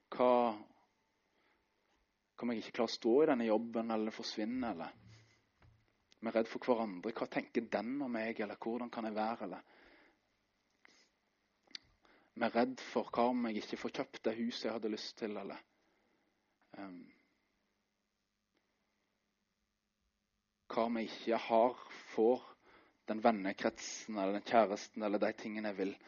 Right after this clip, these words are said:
Hva om, det er så mange ting vi går rundt og er redd for. Noen ting kan vi gjøre noe med, men det er også mange ting som er utenfor vår kontroll, som allikevel går rundt og er redd for, da. Definitivt i møte med hva om helsa ikke holder.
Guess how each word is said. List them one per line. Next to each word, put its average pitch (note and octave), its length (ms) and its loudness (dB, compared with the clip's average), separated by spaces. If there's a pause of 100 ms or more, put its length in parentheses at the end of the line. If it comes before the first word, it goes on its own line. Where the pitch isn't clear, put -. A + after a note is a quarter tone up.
(160)
Hva - 160 -4
om, A2 60 -10 (260)
det - 100 -8
er - 40 -6
så D3+ 80 -6
mange A#2+ 400 -2
ting C3 220 -2
vi C3+ 100 0
går A2 140 2
rundt A2 140 -6
og B2 40 2
er G#2+ 140 0
redd C#3+ 260 2
for. - 220 -2 (1080)
Noen B2 320 4
ting E3 140 -2
kan C#3+ 160 4
vi B2+ 80 6
gjøre B2 180 8
noe B2+ 140 2
med, A#2 160 2
men C3 140 0
det B2+ 80 2
er - 120 0
også B2+ 220 -2
mange A#2+ 260 4
ting B2+ 160 -4
som A2+ 120 -2
er A#2 100 0
utenfor A2+ 340 -4
vår A#2+ 220 2
kontroll, B2+ 400 0
som C#3 180 -2
allikevel A#2+ 440 0 (200)
går A2+ 140 -4
rundt A2+ 160 -4
og A#2+ 80 0
er - 160 -6
redd E3+ 240 2
for, - 220 0
da. - 40 -10 (1700)
Definitivt D3 600 0
i C3 60 6
møte A#2 340 0
med A#2 120 -2
hva C3 140 2
om A#2+ 60 -4
helsa A#2 360 -2
ikke D#3+ 180 0
holder. B2+ 300 2